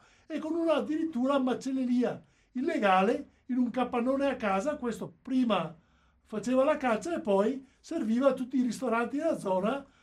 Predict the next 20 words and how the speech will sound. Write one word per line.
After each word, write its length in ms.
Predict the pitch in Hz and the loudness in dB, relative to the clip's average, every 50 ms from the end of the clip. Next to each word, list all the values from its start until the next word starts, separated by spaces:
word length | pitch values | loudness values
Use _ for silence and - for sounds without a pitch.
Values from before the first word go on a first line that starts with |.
| _ _ | _ _
dei 140 | - 277 240 | -6 -4 0
vari 300 | - 202 202 220 262 - | 4 4 4 4 2 0
tipi 280 | - 233 208 190 - 269 | -2 -4 -4 -2 -2 0
di 120 | 277 240 | 2 2
anatre 380 | 190 170 175 175 - - 320 320 | 2 2 0 -4 -6 -8 -6 -6
in 80 | - | -4
base 340 | - 190 190 185 180 180 302 | -2 0 0 0 0 -2 -4
agli 140 | 311 294 233 | -4 -2 -2
ordini 460 | 185 170 165 165 - 202 226 220 214 - _ _ _ _ _ - | -2 -2 -2 -4 -6 -6 -6 -8 -10 -14 _ _ _ _ _ -10
che 140 | - 202 | -6 -4
riceveva. 480 | 196 196 190 214 180 139 135 131 - 151 _ _ _ _ _ _ _ - | -4 -4 -4 -6 -8 -8 -8 -10 -12 -16 _ _ _ _ _ _ _ -12
Ovviamente 400 | 180 175 170 190 196 196 226 202 | -10 -6 -4 -4 -4 -2 -2 -2
lo 80 | 180 | -2
dico 260 | 180 190 190 185 185 | -2 -4 -4 -2 -2
amaramente 560 | 175 170 175 180 185 185 170 165 165 165 214 202 | -2 0 -2 -2 -2 -2 -2 -4 -4 -4 -4 -4
perché 320 | 185 175 165 160 165 165 - _ _ _ _ | -4 -4 -4 -4 -6 -8 -12 _ _ _ _
questo 300 | - 240 214 214 - 226 | -4 -4 -2 0 0 -2
è 20 | |
uno 100 | 202 196 | -2 -2
spaccato 760 | 196 - - 277 254 - - 185 170 165 170 196 180 180 | -4 -4 -6 -8 -6 -4 -4 -4 -4 -4 -4 -6 -8 -8